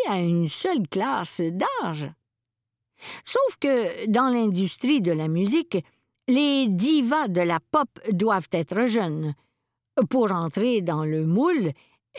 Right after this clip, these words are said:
celles qui sont plus âgées se sentent obligées de recourir à la chirurgie esthétique ou à Photoshop. L'âge n'a pas non plus freiné Paddy Jones du Royaume-Uni.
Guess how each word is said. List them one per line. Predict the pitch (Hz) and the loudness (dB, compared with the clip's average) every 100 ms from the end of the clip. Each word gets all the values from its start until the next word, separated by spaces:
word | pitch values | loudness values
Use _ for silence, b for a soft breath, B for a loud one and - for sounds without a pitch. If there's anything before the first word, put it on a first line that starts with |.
| 285 | 0
celles | 262 339 302 226 | 2 2 0 0
qui | - 208 | 0 -2
sont | - 185 165 165 165 - | 0 0 0 0 -2 0
plus | 208 240 247 202 | 2 4 4 2
âgées | 170 160 180 269 311 - b b b _ - | 0 0 0 0 0 -4 b b b _ -2
se | 285 247 320 302 269 254 | 0 0 0 2 2 2
sentent | 240 339 359 247 233 - - | 2 0 0 0 0 0 0
obligées | 359 330 226 254 233 262 370 | 2 4 4 4 4 2 2
de | 190 | 2
recourir | 196 254 254 240 214 302 330 202 - | 2 0 0 2 2 2 0 -2 0
à | 220 | 2
la | 208 202 190 | 2 0 0
chirurgie | - 277 208 185 165 185 | 0 2 2 2 0 0
esthétique | 175 - 226 - 339 - 180 - b b b - | 0 0 -2 0 -2 0 -2 -4 b b b 2
ou | 277 | 2
à | 185 | 2
Photoshop. | - 160 226 269 - - _ _ _ _ _ _ _ _ _ B B B | 0 0 0 0 -2 -6 _ _ _ _ _ _ _ _ _ B B B
L'âge | 311 427 440 214 202 | 0 0 0 0 2
n'a | 202 | 0
pas | - 294 | 2 2
non | 233 180 | 2 0
plus | - 294 | 2 0
freiné | 247 185 185 196 262 233 - b _ - 220 | 2 0 2 2 2 0 -2 b _ -6 0
Paddy | 285 262 208 233 175 | 2 2 2 2 2
Jones | 196 311 269 185 165 185 - | 0 2 2 0 0 -2 -2
du | 180 208 226 | 0 2 2
Royaume-Uni. | 190 170 170 160 170 285 320 190 | 2 0 0 0 2 2 2 0